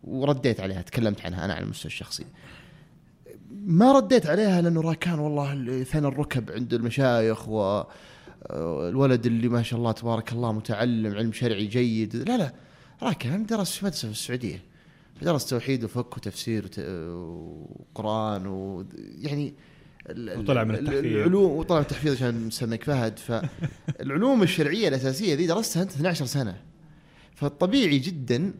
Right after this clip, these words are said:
Speaker 1: أعتقد إن يعني أقل الطبيعي إن لما تطرأ شبهة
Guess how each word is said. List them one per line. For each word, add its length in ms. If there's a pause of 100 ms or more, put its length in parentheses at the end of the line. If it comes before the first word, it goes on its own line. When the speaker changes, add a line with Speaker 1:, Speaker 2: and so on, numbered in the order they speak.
(140)
Speaker 1:
أعتقد 380
إن 280
يعني 200 (380)
أقل 280
الطبيعي 640 (840)
إن 460
لما 220
تطرأ 460
شبهة 460